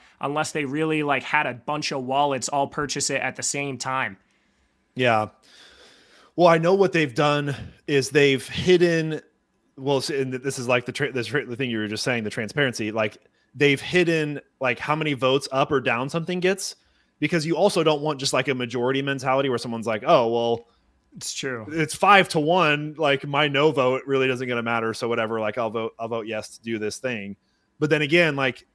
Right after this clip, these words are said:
Speaker 2: then you're trusting somebody to say, "Well, here was the real vote," you know, 'cause we hid the numbers.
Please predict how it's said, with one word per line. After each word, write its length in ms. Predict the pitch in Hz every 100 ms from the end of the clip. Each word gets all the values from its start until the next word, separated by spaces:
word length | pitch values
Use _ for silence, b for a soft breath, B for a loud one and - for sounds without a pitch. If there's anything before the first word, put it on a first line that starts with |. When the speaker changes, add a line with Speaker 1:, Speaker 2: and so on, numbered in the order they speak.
| _
Speaker 2:
then 160 | 151 165
you're 180 | 139
trusting 540 | 120 - 170 165 151 139
somebody 300 | 147 135 131
to 80 | 123
say, 160 | 135
"Well, 140 | 131 139
here 240 | 214 233
was 200 | 202 139
the 100 | 135
real 280 | 123 165 147
vote," 440 | 120 110 113 - - _ _ _ _ _ _ _ _
you 80 | -
know, 140 | 127 113
'cause 160 | 143 120
we 120 | 120
hid 260 | 147 135
the 80 | 117
numbers. 500 | 113 110 104 104 95